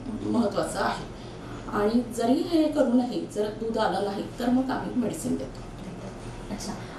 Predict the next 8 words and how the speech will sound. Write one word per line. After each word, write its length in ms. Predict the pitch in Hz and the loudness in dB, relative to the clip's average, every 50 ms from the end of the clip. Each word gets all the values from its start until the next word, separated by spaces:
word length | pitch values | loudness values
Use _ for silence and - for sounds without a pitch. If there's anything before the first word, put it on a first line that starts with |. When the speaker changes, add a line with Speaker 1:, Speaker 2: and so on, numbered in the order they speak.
| - - | -2 0
Speaker 2:
अ, 80 | 175 - 220 | 0 2 2
मॅम, 160 | 226 233 247 240 | 2 2 2 0
ह्याच्यामध्ये 640 | - 233 226 226 - 277 262 269 277 262 247 285 285 | 2 2 2 4 4 6 6 6 4 4 4 2 2
आत्ता 400 | - 208 202 - - - 220 220 | 2 0 -2 -2 0 2 2 2
तुम्ही 280 | - 247 233 233 233 240 | 2 2 4 4 4 4
म्हटलं 300 | 233 220 - 214 208 214 | 4 2 2 2 2 2
की 120 | 214 254 | 4 2
आहार, 380 | 233 202 185 185 190 175 - | 2 2 2 0 -2 -2 -4